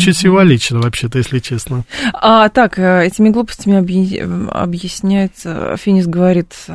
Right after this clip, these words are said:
Speaker 2: ну, ладно, по поводу взглядов не будем, я просто всё-таки не хочу, знаете, как уподобляться какому-нибудь Канье Уэсту, которого <laughs> опять забанили в Твиттере,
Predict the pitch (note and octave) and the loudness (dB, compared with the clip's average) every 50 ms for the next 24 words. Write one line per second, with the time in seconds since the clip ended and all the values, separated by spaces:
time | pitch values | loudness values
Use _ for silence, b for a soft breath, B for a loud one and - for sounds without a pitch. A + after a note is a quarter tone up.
0 | - - G3 G3+ - - F#3+ G3 F3+ - - D3 C#3+ - - F2 D#3 - E3+ F3 | -4 0 0 0 0 2 2 2 2 2 0 -4 -8 -6 -8 -8 -4 -4 -4 -2
1 | F#3 F3 E3 E3 E3+ F3 F3 F#3+ G3+ F3+ D#3 D#3 - F#3+ F#3+ G#3+ C4 D4 A#3 F#3 | 0 -2 0 0 0 0 2 2 2 2 2 0 0 2 2 2 2 2 2 2
2 | D3+ D3+ D#3 D#3+ E3+ E3 E3 - _ - E3 - - - - - D#3 - - - | 0 -2 -2 0 -2 -2 -2 -4 _ -10 -10 -10 -10 -14 -14 -14 -14 -14 -10 -6
3 | D3+ E3 E3 E3+ E3+ E3+ E3+ E3+ E3+ - F3+ F#3+ - - E3 C3+ C#3 - F3 F3+ | -2 0 2 2 2 2 2 2 2 0 -2 -2 -2 -2 -2 -4 0 0 0 0
4 | - - D3+ C3+ - _ _ _ - - - D#3 E3 E3+ E3+ D#3+ F#3+ F3 - - | 0 -2 -4 -6 -8 _ _ _ -12 -6 -4 -2 2 2 4 4 4 2 0 -2
5 | - D#3 D3 D#3 D#3 D3 C#3 D3+ - - - E3+ E3 E3+ F3 F3 A#3+ B3+ - F#3 | -6 -4 -2 -2 -2 -2 -2 -6 -6 -2 0 2 2 2 2 2 0 -2 -2 -4
6 | - - - - D3 - E3 - F4+ G4 G4 - C#4+ B3+ - D#4 D#4 A#3+ A#3+ C4+ | -2 -2 -2 -2 0 0 0 -2 -4 -6 -4 -2 -2 0 2 2 2 4 2 0
7 | A#3 A3 E4 E4+ E4 C#4+ G#3+ G#3 G3 - - A3+ A3 A#3 B3+ - A#3+ A#3 A3+ | 2 2 2 2 2 2 0 0 -2 -2 -4 -4 -4 -2 -2 0 0 -2 -2